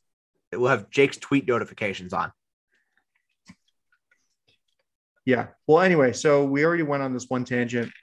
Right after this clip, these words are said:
Speaker 2: about clothes and laundry and cooking, but I wanna know, what is your deep sleeper?
Speaker 1: Oh, shit! I didn't even think of a deep sleeper.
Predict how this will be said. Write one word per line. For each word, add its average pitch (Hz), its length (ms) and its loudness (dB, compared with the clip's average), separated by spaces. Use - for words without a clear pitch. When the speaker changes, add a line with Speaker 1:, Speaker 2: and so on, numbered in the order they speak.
Speaker 2:
about 113 480 0
clothes 117 720 -2
and 113 180 -6
laundry 117 720 0
and 107 160 -10
cooking, 117 500 -2
but 123 320 2
I 135 60 2
wanna 156 260 0
know, 113 240 -4
what 180 120 0
is 202 80 -6
your 151 100 -8
deep 127 280 -4
sleeper? 110 460 -8
Speaker 1:
Oh, 135 120 2
shit! - 460 0
I 104 60 -4
didn't 123 160 2
even 95 120 -2
think 104 160 -4
of 87 80 -6
a - 40 -12
deep 101 260 -6
sleeper. 101 380 -2